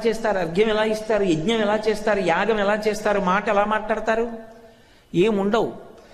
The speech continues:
అందుకే వాళ్ళు, "మా కోపంతో వాయువుని శపించడం తేలిక, మాకు తపశ్శక్తి ఉంది, కానీ మేము వాయువుకి ఇచ్చిన శాపం వాయువుతో పోదు, మేము వాయువుని ఏమన్నా అది లోకం బాధ కారణమవుతుంది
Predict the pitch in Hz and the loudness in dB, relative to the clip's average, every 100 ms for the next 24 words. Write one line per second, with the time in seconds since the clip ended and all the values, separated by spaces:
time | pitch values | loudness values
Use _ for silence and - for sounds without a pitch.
0 | - - - - - _ 139 180 247 220 | -20 -20 -20 -20 -20 _ -2 0 2 2
1 | 151 185 302 - - - 107 139 196 247 | 2 2 0 -4 -10 -12 -2 2 4 4
2 | 208 156 196 254 147 151 202 214 170 208 | 4 4 4 2 0 2 2 0 2 2
3 | 233 320 320 320 247 202 214 294 294 262 | 2 0 2 2 4 2 2 2 0 0
4 | 220 233 277 - 262 240 220 233 262 254 | -2 -2 -2 0 -2 -2 -2 0 2 2
5 | 233 220 208 208 262 262 277 - 233 226 | 0 0 0 0 0 -2 -4 -2 -2 0
6 | 147 123 - 196 240 202 214 190 160 214 | -2 -2 -4 -2 2 2 2 2 2 4
7 | 294 320 311 - 262 220 190 208 226 233 | 4 2 0 -2 -2 -2 -2 -2 2 0
8 | 202 185 170 240 262 254 214 - 208 - | 2 2 2 2 0 2 0 4 2 2
9 | - - - - - 160 233 208 147 165 | -8 -10 -18 -20 -2 0 2 2 4 4
10 | 294 320 277 190 202 269 269 240 277 254 | 4 4 2 2 2 2 2 2 2 2
11 | 196 220 254 214 190 202 226 - - 180 | 0 0 -4 -2 -2 0 -2 -4 -4 -2
12 | 202 196 156 127 113 | 0 -2 -4 -8 -18